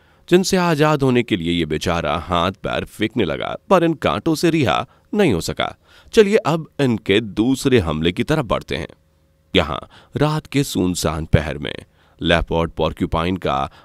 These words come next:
भाई हेजहॉग को अपना शिकार बनाने के लिए आ गया, लेकिन ये हेजहॉग कहाँ इसका आसानी से निवाला बनने वाला था, इसलिए ये इससे अपना मुंह छुपाए इधर-उधर भागता रहा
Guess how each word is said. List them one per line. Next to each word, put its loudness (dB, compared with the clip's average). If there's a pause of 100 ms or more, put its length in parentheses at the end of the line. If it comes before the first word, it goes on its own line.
(100)
भाई 0
हेजहॉग 0
को -2
अपना -2
शिकार -4 (280)
बनाने 2
के -8
लिए 0
आ -2
गया, -4 (680)
लेकिन 4
ये 2
हेजहॉग 2
कहाँ 0
इसका -2 (280)
आसानी 0
से 2
निवाला 0
बनने -2
वाला -6
था, -12 (300)
इसलिए 0
ये 2 (260)
इससे 0 (260)
अपना 0
मुंह 2
छुपाए -2
इधर-उधर 0
भागता -2
रहा -6